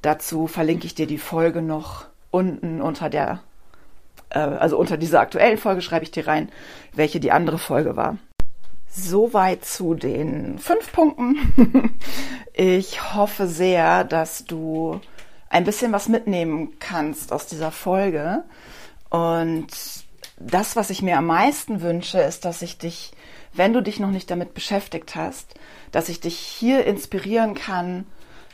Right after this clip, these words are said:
dich ein bisschen mit deinem persönlichen Wachstum zu beschäftigen, dass du ein bisschen in die persönliche Weiterentwicklung einsteigst und vor allem auch, dass du das über deinen, äh, nicht über, dass du das auf deinen Hund überträgst,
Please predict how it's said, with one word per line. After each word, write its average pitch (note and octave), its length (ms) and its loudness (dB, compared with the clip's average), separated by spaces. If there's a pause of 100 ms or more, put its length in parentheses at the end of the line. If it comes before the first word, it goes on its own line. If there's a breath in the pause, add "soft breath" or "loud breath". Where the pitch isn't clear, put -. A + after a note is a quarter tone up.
(420 soft breath)
dich F#3+ 280 -2
ein - 120 2
bisschen A3 340 2
mit F#3+ 160 0
deinem F3+ 240 -2
persönlichen F#3 560 -2
Wachstum F3+ 640 -4
zu E3 180 -6
beschäftigen, E3 720 -6 (460 loud breath)
dass - 320 -4
du D#3 580 -2
ein F#3 180 -2
bisschen A#3 300 -2
in F#3 120 -2
die F3 60 -2
persönliche F3+ 540 -4
Weiterentwicklung F3 800 -2
einsteigst F3 960 -6 (480 loud breath)
und E3+ 600 -2
vor - 240 0
allem G#3 360 6
auch, G3 280 2
dass - 280 -8
du F3 320 -4
das E3 240 -6
über E3+ 200 -2
deinen, E3 440 -2
äh, - 180 -2
nicht D#3 260 -8
über, D#3+ 300 -6 (260 loud breath)
dass E3 160 -2
du E3 80 -6
das D#3+ 240 0
auf A3+ 260 6
deinen G3 300 2
Hund A3+ 260 6
überträgst, E3 840 0